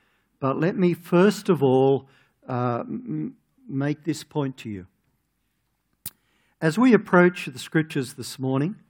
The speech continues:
let's remind ourselves, and, and we have actually just been reminded of this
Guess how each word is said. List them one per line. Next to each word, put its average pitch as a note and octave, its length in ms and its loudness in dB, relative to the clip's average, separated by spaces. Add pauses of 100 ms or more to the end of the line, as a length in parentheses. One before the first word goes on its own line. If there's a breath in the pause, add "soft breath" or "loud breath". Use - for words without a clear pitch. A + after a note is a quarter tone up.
(1500)
let's A3 380 0
remind F3+ 540 4
ourselves, D3 520 2
and, D3+ 260 0
and D3 200 -2
we D3 220 2
have E3+ 240 2
actually D#3 400 -2
just D#3 400 -8
been C#3+ 180 -4
reminded C3+ 640 -4
of G#2 120 -12
this - 360 -16